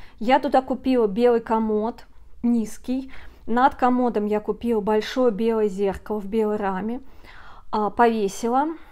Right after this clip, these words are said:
Сбоку поставила стол, ещё один комодик старый. Фотки, если я найду, я вам прикреплю, конечно, до и после. Потом через какое-то время ушёл этот один комод ещё, и там вообще стала пустота. Плюс я ещё какие-то зеркала повесила.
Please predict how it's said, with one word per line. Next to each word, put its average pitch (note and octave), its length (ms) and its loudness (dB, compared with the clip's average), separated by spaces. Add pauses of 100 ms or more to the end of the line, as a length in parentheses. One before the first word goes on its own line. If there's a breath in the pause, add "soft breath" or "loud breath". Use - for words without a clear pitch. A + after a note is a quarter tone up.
(640 loud breath)
Сбоку A3 580 2
поставила G#3 640 -2
стол, E4 540 -2
ещё - 240 -6
один C4 200 -2
комодик B3 460 -2
старый. G#3+ 440 -4 (340 loud breath)
Фотки, C4 380 0
если A#3 300 0
я A#3 60 0
найду, A3+ 300 -2
я A#3+ 140 -2
вам G#3 160 -6
прикреплю, G#3 480 -6
конечно, G3+ 480 -8
до G3+ 240 -2
и - 20 0
после. G#3+ 560 -2 (340 loud breath)
Потом F4+ 360 4
через B3+ 200 -2
какое-то A#3+ 320 2
время A#3 500 0
ушёл C4 440 0
этот A#3 320 0
один G#3 300 -2
комод G#3+ 480 -4
ещё, B3 500 -2 (380 loud breath)
и A3+ 80 -4
там A3 240 0
вообще A3+ 280 -2
стала A#3+ 360 0
пустота. G#3+ 640 -2
Плюс B3 360 -4
я A#3+ 160 0
ещё A3 280 -2
какие-то B3 400 -4
зеркала A3 560 -2
повесила. G3+ 800 -4